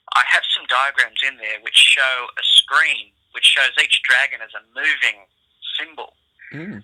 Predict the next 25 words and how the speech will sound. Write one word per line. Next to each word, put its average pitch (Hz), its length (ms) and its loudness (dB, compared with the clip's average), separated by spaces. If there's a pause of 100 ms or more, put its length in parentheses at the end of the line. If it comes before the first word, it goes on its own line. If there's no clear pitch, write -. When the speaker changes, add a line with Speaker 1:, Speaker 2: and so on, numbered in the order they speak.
Speaker 1:
Uh, 113 380 2 (340)
that, 160 240 0 (880)
I, 131 160 2 (160)
I've 147 160 0
never 196 240 2
seen 185 320 -2
that 101 160 -4 (400)
in 156 160 -4
a 139 120 -4
book 151 200 -18
before. - 640 -10 (520)
And 113 320 0 (160)
that 156 160 0
was 151 160 -8
something 123 280 -2
which 113 160 0
I 110 120 2
really 135 240 0
had - 80 -2
to - 160 -18
pay 120 160 2
close 117 320 -2
attention - 400 0 (140)
to 110 100 -2
because, - 320 -14